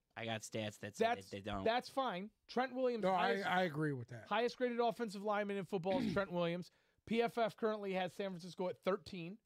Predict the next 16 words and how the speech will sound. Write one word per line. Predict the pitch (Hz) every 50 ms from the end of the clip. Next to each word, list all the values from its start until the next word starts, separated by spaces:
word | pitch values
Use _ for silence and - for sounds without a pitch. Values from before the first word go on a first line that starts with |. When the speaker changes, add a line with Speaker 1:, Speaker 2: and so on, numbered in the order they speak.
| _ _ _ _
Speaker 2:
as | - 151
far | - - 185 175
as | 165 -
total | - - 185 175 175 185 170 170
offensive | 160 - 175 156 - 160
line | 147 156 147 143 143 123
grades. | 110 104 101 95 92 90 85
Speaker 1:
Ooh. | 85 82 85 85 85 90 - -
Speaker 3:
Okay. | 165 170 - 165 156 175 208 - _
Speaker 2:
So | - - - 185 170 170 165 160 160 - _ _ _ _ _ _ -
Speaker 3:
I | 165 170
think | 156 196 156
that's | 160 160 151 - -
low. | 143 139 139 143 165 - _ _ _ _ _ _ _
Speaker 2:
Well, | 196 160 160 151 143 131 - _ _ - 147 143 _ _
it's | 170 147 - - - -